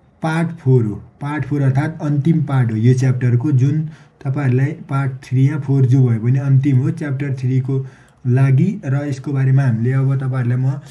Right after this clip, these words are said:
यसमा रिभिजन गराएर अनि लास्टमा, अ, बाँकी रहेका कुराहरू गराउँछु।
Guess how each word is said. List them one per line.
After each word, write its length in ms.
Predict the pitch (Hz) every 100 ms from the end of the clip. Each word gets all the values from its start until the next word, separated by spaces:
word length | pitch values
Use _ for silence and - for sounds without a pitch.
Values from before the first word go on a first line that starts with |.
| - - -
यसमा 260 | 139 135 143
रिभिजन 420 | 135 156 156 156
गराएर 340 | 143 143 143
अनि 200 | 165 156
लास्टमा, 480 | 151 151 143 - 143
अ, 220 | 156 156
बाँकी 380 | 135 131 151 131
रहेका 260 | 143 135 135
कुराहरू 380 | 135 131 117 120
गराउँछु। 420 | 120 120 120